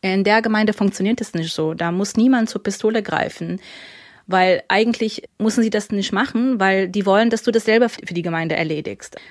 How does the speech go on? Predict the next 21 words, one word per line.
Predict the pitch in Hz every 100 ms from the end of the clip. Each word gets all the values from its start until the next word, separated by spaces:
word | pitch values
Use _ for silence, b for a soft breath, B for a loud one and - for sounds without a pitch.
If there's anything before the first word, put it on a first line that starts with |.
| -
Die | 196
heben | 202 226
da | 214
keinen | 202 214
Finger. | - 233 175 - 180 -
Und | 190 190 - - _ -
es | 196 -
gibt | 247
einfach | 214 220 214
so | 208
eine | 190
Kampagne, | - 185 - 208 302 302 330 339
man, | 240 196 196 196 - -
man | - 196 190 185
wird | 202 214
dann | 196
verfolgt | 196 180 - 185 247 320 -
und | 208 196
schikaniert | 196 180 180 190 254 277 - -
und | 196 190 -
angestachelt | 214 262 - 240 240 226